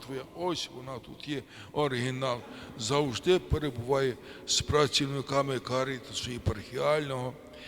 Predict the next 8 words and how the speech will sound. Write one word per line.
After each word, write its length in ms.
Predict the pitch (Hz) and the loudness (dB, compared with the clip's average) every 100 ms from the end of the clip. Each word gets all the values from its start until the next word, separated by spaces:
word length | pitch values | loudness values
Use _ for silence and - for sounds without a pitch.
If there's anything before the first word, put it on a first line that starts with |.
| - - | -16 -4
і 140 | 165 151 | 2 4
нашими 520 | 151 160 - 143 143 | 6 6 6 4 0
рятувальниками, 920 | 139 127 131 127 135 131 120 - 120 107 - - - - | 0 0 -2 0 0 -2 -4 -6 -8 -10 -14 -18 -16 -6
укріпляючи 1040 | 165 - 147 120 - 165 160 135 113 - | -6 0 0 0 -2 -4 -4 -6 -4 -4
їх 220 | 135 127 - - - - - | -4 -6 -8 -18 -20 -20 -10
у 120 | 147 131 | -4 -4
вірі. 540 | 101 127 127 92 90 - - - - - - - - - - | 4 8 8 6 -4 -10 -12 -12 -14 -16 -16 -16 -16 -16 -10
Господи, 600 | 113 151 139 - - - | 0 2 2 0 -2 -6